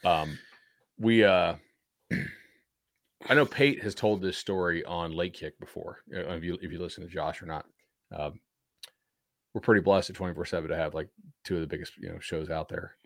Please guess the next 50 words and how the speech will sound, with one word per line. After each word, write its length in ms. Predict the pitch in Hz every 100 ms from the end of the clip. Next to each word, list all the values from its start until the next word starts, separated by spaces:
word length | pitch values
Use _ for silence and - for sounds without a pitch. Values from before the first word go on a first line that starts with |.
| _ _
And, 480 | 80 80 78 80 78 - _ -
uh, 220 | 80 80 - _ _ _ _ _ _ _ _ _ _ _ _ _ _ _
I 40 | 123
don't 160 | 196
think 160 | 233 196
he 140 | -
had 80 | 165
worked 280 | 117 123 127
in 80 | 107
an 120 | 95 -
office 340 | 90 - 92
before 440 | - - 101 90 85
that 120 | 82
had 460 | - 90 82 82 -
an 80 |
espresso 480 | 85 - - - 107
machine. 440 | 107 - 117 117 113 _ - _ _ _ _ _ -
So 160 | 110
this 180 | 117 123
is 80 | 135
back 320 | 127 127 120
at 120 | 113
the 140 | 113 -
old, 440 | 104 110 104 98 - -
like, 180 | 95
the 100 | -
Brentwood 720 | 90 - 110 - 98 87 80
twenty-four 320 | - 87 80 82
seven 240 | 82 80
Sports 300 | - 82 -
office. 400 | - - 90 -
And 160 | 92 - - 110
he's 160 | 160
told 220 | - 117
some 140 | - 87
version 220 | 85 78
of 40 |
the 40 | 73
story, 180 | 85 76
but 160 | 90 -
it, 120 | 101 -
you 100 | 101
guys 160 | 104 92
will 80 | 82
get 100 | 78
a 40 |
kick 160 | - 80
out 140 | 76
of 60 | 76
this. 140 | 78